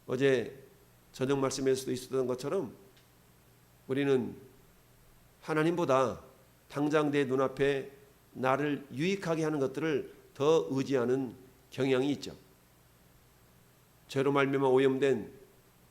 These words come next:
인간의 본성에 대한 그런 근본적인 모습이 그럴 수밖에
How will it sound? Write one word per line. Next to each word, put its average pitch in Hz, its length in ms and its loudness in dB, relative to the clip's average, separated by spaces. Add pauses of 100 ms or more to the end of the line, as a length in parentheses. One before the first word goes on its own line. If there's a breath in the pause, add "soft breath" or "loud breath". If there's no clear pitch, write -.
(120)
인간의 135 440 2
본성에 127 440 0
대한 120 360 -2 (680)
그런 135 280 -2
근본적인 123 640 0 (320)
모습이 120 380 -4
그럴 120 200 -4
수밖에 113 520 -6